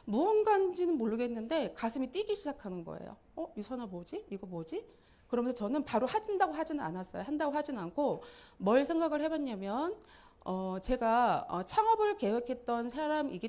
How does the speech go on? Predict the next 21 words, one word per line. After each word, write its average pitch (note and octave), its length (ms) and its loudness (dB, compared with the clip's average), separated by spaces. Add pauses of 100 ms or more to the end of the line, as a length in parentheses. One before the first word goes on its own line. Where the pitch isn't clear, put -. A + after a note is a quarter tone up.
때문에 G3 500 -4 (360)
창업을 G4 420 4
하려면 D4 500 2
일반적으로 A3+ 640 0
돈이 A#3 280 2
들어가잖아요. F#3 880 -2
예, F3 80 -4
그 A#3 180 -2
돈하고 G#3 640 0
제가 F#3+ 240 -2
유산화를 G#3+ 720 -2 (340)
했을 F4+ 280 -2
때 C#4+ 120 0
들어가는 G#3 420 0
돈을 G#3+ 280 -2
좀 F#3+ 300 -6
계산을 D4 360 2
조금 G#3 220 -6
해봤어요. F3+ 720 -6
계산을 G3+ 340 -4
해봤고, C4 600 -2